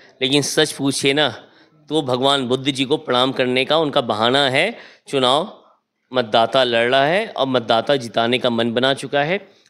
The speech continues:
लोग कुशीनगर की धरती को प्रणाम करने आ रहे हैं, कुशीनगर की धरती के मतदाताओं से मिलने आ रहे हैं, उनके सम्मान में खड़े होने आ रहे हैं और भगवान बुद्ध जी को प्रणाम भी करने आ रहे हैं, क्योंकि भारतीय जनता पार्टी संविधान का सबसे बड़ा पुजारी है मोदी जी,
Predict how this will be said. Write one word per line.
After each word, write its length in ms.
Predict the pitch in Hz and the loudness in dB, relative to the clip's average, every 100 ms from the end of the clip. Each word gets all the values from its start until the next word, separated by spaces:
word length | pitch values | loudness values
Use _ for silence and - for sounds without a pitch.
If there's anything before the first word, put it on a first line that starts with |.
| - | -6
लोग 160 | 131 139 | -6 -4
कुशीनगर 500 | 139 151 139 127 131 | -4 0 2 2 0
की 160 | 135 | 0
धरती 300 | 123 117 - | -2 -4 -6
को 120 | 135 | -6
प्रणाम 320 | 156 - 110 117 | -4 -2 -2 0
करने 260 | 131 135 | -2 0
आ 140 | 139 147 | 2 2
रहे 120 | 160 | 0
हैं, 160 | 196 233 - - - | -2 -6 -16 -20 -10
कुशीनगर 480 | 135 156 143 135 | -6 0 2 2
की 140 | 139 147 | 0 -4
धरती 360 | 123 110 143 | -4 -4 -6
के 140 | 131 151 | -2 0
मतदाताओं 580 | 131 113 117 113 123 135 | 0 0 0 0 0 -2
से 140 | 139 | -2
मिलने 320 | 113 107 117 | -4 -2 0
आ 140 | 135 139 | 2 0
रहे 140 | 151 | 0
हैं, 160 | 180 196 - _ | -4 -6 -14 _
उनके 320 | 135 143 160 | -4 -2 -2
सम्मान 520 | 143 131 117 113 127 | -2 -2 0 2 2
में 260 | 139 156 196 196 - - | 2 -2 -4 -8 -20 -10
खड़े 200 | 117 120 | -2 0
होने 260 | 127 143 | 0 0
आ 120 | 151 160 | 0 0
रहे 140 | 170 | 0
हैं 160 | 196 196 - - | -4 -8 -16 -8
और 80 | 131 | -6
भगवान 420 | 127 117 143 135 | -6 -2 0 0
बुद्ध 240 | 117 120 120 | -2 -6 -10
जी 120 | 120 | -10
को 140 | 160 | -10
प्रणाम 320 | 190 110 113 | -8 -4 -4
भी 60 | 127 | -4
करने 240 | 131 120 | -4 -2
आ 100 | 117 | 0
रहे 140 | 120 151 | 2 0
हैं, 80 | 170 - _ | -2 -12 _
क्योंकि 580 | 151 165 180 196 113 - _ _ 131 | -2 -2 2 0 0 -8 _ _ -6
भारतीय 460 | 123 139 139 175 | 0 2 2 -2
जनता 280 | 151 139 143 | 0 2 0
पार्टी 580 | 120 123 123 123 180 208 - _ | 2 2 2 0 -6 -8 -14 _
संविधान 520 | - 147 139 127 139 | -2 0 2 2 0
का 160 | 135 - | -4 -8
सबसे 240 | 160 170 | -4 -2
बड़ा 140 | 147 175 | 2 0
पुजारी 460 | 170 143 127 147 | 2 2 2 2
है 80 | 170 | -2
मोदी 300 | 196 139 127 | 0 0 0
जी, 200 | 117 104 | -2 -6